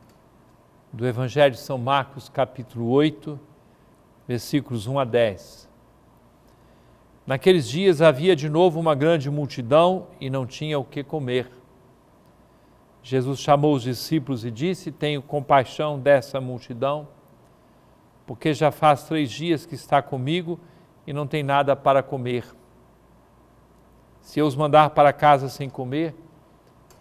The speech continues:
vão desmaiar pelo caminho, porque muitos deles vieram de longe." Os discípulos disseram: "Como poderia alguém saciá-los de pão aqui no deserto?"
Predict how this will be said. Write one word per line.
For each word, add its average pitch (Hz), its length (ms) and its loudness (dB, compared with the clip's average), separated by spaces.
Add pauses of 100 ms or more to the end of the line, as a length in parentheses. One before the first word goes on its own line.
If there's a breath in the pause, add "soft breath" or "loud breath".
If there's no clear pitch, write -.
vão 139 240 -4
desmaiar 135 640 2
pelo 135 240 -2
caminho, 139 440 -2
porque 135 340 -6
muitos 139 340 -8
deles 151 380 -2
vieram 135 360 0
de 120 140 -10
longe." 120 480 -10 (1700 soft breath)
Os 123 100 -8
discípulos 143 560 -2
disseram: 147 460 4
"Como 208 280 -6
poderia 160 480 2
alguém 143 260 0
saciá-los 135 760 -2
de 117 80 -14
pão 131 280 -4
aqui 127 180 -10
no 123 120 -10
deserto?" 131 680 -4